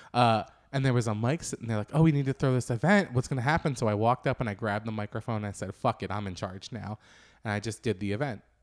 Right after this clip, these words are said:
Um, this is when we still had the Fantastic Arcade. I think that was the first year of it, if I'm not mistaken. Um, and then that got me to be, uh, a host at the Alamo in general, 'cause everyone's like, "Oh, this guy's, you know, knows what he's doing." But the next year I got to be, uh, uh, one of the volunteer coordinators, and I did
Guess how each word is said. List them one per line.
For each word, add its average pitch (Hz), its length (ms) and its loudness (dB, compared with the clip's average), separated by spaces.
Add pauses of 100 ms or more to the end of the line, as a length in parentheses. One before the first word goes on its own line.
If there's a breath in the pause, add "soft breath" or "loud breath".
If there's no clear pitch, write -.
Um, 101 640 -6 (380)
this 127 160 -6
is 117 80 -4
when 107 160 0
we 101 100 -4
still 104 200 -8
had 101 160 -6
the 98 60 -10
Fantastic 101 600 -10
Arcade. - 380 -16 (480)
I 131 40 2
think 127 120 0
that 107 80 -2
was 104 140 -4
the 107 60 -2
first - 320 -6
year 92 180 -6
of 78 60 -10
it, - 120 -14
if - 140 -20
I'm 107 60 -10
not - 140 -12
mistaken. - 460 -18 (500 loud breath)
Um, 95 400 -6 (520 soft breath)
and 123 160 0
then 110 120 2
that 131 240 2
got 120 180 2
me 117 100 0
to 120 120 -2
be, 104 340 -2
uh, 98 320 -2
a - 40 -6
host 107 320 -2
at 110 80 -2
the 82 120 -8
Alamo 104 360 -2
in 95 120 -6
general, 120 360 -2
'cause 101 160 -8
everyone's 101 340 -4
like, 101 140 -8
"Oh, 160 160 0
this 110 180 -4
guy's, 101 400 -6
you 127 140 -6
know, 101 120 -4
knows 101 260 -6
what 104 80 -2
he's 104 100 -8
doing." 143 200 0
But 110 100 -4
the 107 60 -4
next 151 340 0
year 131 80 4
I 120 60 2
got 110 180 -4
to - 80 -12
be, 107 220 -2
uh, 104 60 0
uh, 98 480 -4
one 117 180 -2
of 107 60 -6
the 104 60 -6
volunteer 101 480 -2
coordinators, 90 640 -6
and 95 80 -8
I - 40 -20
did 110 120 -16